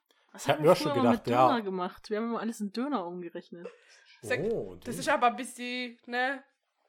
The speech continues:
Speaker 3: Das ist halt ein bisschen komische Rechenweise, wenn du sechs fünfzig für pro Döner hast, wie rechnen
Speaker 1: <laughs> Ja, früher waren die mal fünf Euro. Warum kosten die bei euch sechs fünfzig?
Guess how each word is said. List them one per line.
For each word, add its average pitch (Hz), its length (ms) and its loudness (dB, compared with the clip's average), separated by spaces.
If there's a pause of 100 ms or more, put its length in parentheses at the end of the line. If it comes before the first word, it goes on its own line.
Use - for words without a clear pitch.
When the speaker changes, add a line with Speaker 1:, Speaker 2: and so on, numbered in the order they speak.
(640)
Speaker 3:
Das 233 120 -8
ist 254 120 -4
halt 240 240 4
ein 214 100 -2
bisschen 226 380 -6
komische 226 480 0
Rechenweise, 226 540 -2
wenn 226 160 -4
du 226 80 -6
sechs 262 280 -4
fünfzig 285 580 -8
für 240 100 -6
pro 233 300 -6
Döner 220 380 2
hast, 226 240 0
wie 226 100 0
rechnen 254 320 -6
Speaker 1:
<laughs> 277 120 -8
Ja, - 80 0 (520)
früher 320 260 0
waren 311 120 4
die 320 80 0
mal 294 140 2
fünf 277 220 -4
Euro. 240 300 0
Warum 185 180 -10
kosten 233 240 -4
die 240 60 2
bei 208 100 4
euch 202 160 0
sechs - 260 -4
fünfzig? 214 720 -2